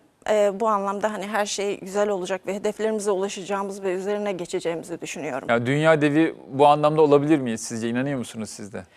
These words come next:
Speaker 1: Olabiliriz. Çünkü hekimlerimizin başarısı ortada, hastaneciliğimiz ortada. Ee, yine söylüyorum, bütün dünya için bir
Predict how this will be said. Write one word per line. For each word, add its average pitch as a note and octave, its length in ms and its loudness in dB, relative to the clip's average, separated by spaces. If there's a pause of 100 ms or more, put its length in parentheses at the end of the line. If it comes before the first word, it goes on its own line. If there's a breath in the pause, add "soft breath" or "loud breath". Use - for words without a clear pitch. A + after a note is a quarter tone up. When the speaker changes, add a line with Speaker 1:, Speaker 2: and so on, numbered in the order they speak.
(160 loud breath)
Speaker 1:
Olabiliriz. B3 800 2 (260)
Çünkü A#3+ 240 -2
hekimlerimizin B3 680 2
başarısı A3 440 0
ortada, G#3 440 0
hastaneciliğimiz G#3+ 920 0
ortada. G3+ 540 2 (500 loud breath)
Ee, G3 60 0 (440)
yine A#3+ 380 2
söylüyorum, G#3 680 2
bütün B3 280 -2
dünya A#3 340 0
için A#3 280 -4
bir A#3 160 0